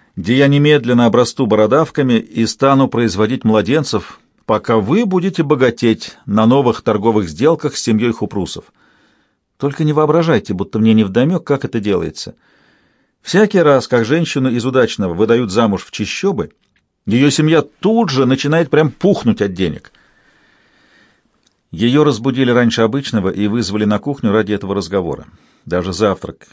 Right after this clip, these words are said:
еще не был готов. «Малта, все на самом деле не так», — сказала мать точно тем голосом, каким обычно призывала ее выслушать разумные доводы.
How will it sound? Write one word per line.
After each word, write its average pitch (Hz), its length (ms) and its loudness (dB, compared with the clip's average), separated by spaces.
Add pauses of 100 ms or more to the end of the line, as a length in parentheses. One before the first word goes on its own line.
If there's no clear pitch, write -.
еще - 200 -8
не 90 140 -4
был 76 120 -10
готов. 82 320 -6 (2250)
«Малта, 107 480 0
все - 380 -4
на 147 120 0
самом 127 320 -2
деле 110 260 -2
не 127 140 -2
так», — - 400 -8 (1120)
сказала 113 460 2
мать 113 340 2
точно 110 300 0
тем 104 220 0
голосом, 127 540 0 (220)
каким 98 320 -2
обычно 104 360 0
призывала 101 480 0
ее 101 320 0
выслушать 101 640 -6
разумные 95 420 -2
доводы. 69 440 -4